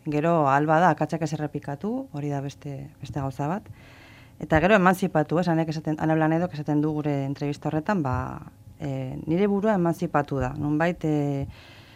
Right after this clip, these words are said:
eh, kapazen esateko menderatua naizela, kapazen esateko zer, zer nahi dudan,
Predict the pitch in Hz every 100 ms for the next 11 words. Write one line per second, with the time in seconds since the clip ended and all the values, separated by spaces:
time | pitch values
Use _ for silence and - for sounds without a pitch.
0 | - - 156 147 139 139 147 143 180 180
1 | 160 156 175 185 156 165 165 156 160 143
2 | 135 - 208 220 262 294 - - 160 180
3 | 143 - 151 156 147 151 151 147 - 165
4 | 160 - - 160 160 151 143 151 190 262